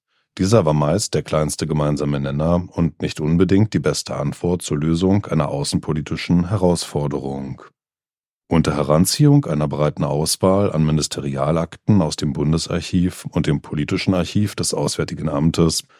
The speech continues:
betrachtet der Autor vor diesem theoretischen Hintergrund die Aushandlungsprozesse in der Bundesrepublik Deutschland, die Anfang der neunzehnhundertneunziger Jahre zur Beteiligung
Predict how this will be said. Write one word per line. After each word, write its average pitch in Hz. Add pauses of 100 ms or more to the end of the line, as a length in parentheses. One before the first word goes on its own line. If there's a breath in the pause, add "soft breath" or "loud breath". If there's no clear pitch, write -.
(220 soft breath)
betrachtet 113
der -
Autor 101
vor 87
diesem 80
theoretischen 73
Hintergrund 78 (180)
die 87
Aushandlungsprozesse 117
in 82
der 76
Bundesrepublik 78
Deutschland, 71 (480 loud breath)
die -
Anfang 78
der 80
neunzehnhundertneunziger 73
Jahre 82
zur -
Beteiligung 113